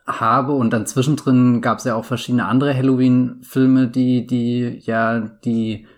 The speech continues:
diese typischen Halloween-Thrills ausgespielt haben. Sprich, das ist jetzt alles schon sehr vertraut, wie sich Michael Myers da durch die nächtlichen Straßen von Hen-,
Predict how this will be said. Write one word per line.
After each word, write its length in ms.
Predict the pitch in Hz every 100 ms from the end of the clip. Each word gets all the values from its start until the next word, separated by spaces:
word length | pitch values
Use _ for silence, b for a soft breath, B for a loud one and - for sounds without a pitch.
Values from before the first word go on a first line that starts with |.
| b -
diese 200 | 120 123
typischen 460 | 160 147 131 120
Halloween-Thrills 880 | 120 147 127 113 104 - 123 117 -
ausgespielt 680 | 123 127 - 127 - 117 110
haben. 160 | 101 101
Sprich, 260 | - 120
das 180 | 120 113
ist 120 | 113
jetzt 140 | 117 -
alles 200 | 113 117
schon 240 | 120 113 B B B
sehr 220 | - 120
vertraut, 640 | - 120 - 117 147 135
wie 100 | 123
sich 280 | 110 120 110
Michael 320 | 113 110 117
Myers 400 | 110 107 110 110
da 140 | - 113
durch 340 | 113 113 -
die 140 | 123 107
nächtlichen 520 | 113 113 - 113 113
Straßen 440 | - 113 110 120
von 160 | - 107
Hen-, 360 | 117 117 113